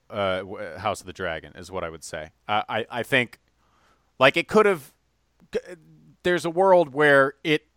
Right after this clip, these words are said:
comes out of the gates on fire, and I'm like, "Oh man, I'm totally a hundred percent in, and I, this is gonna be amazing." But short of that, I, I think it's off to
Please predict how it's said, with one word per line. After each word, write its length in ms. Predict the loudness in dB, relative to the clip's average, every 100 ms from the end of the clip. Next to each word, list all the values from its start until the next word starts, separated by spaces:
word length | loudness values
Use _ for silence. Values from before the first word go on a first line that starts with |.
| _ _ _ _
comes 320 | 0 0 4
out 180 | 6 6
of 40 | 4
the 60 |
gates 640 | -2 -2 -2 -2 -6 -8 -10 _ _
on 220 | -2 -2 2
fire, 580 | 6 6 8 6 2
and 180 | -2 -4
I'm 140 | -4 -2
like, 200 | -4 0
"Oh 160 | -2
man, 240 | 0 0 0
I'm 300 | -2 -4 -16 _ _ _ _ _ _ _ _ _ _ 2
totally 380 | 4 6 4
a 60 | 4
hundred 240 | 2 0
percent 340 | -6 -2 0 2
in, 160 | 0
and 100 | 0 0
I, 300 | 0 -4 -8 -12
this 120 | -10
is 100 | -4
gonna 160 | -4 -2
be 120 | -2
amazing." 540 | 0 0 -2 -6 -10 _ _ _ _ _
But 320 | 4 4 4 _ _ _ _ _ _ -12
short 400 | -2 2 2 2
of 160 | 0
that, 340 | 2 4 2 -2 -4
I, 140 | -4 -2
I 120 | -6
think 240 | -4 -4
it's 140 | -4 -4
off 280 | -2 -2 -2
to 200 | -8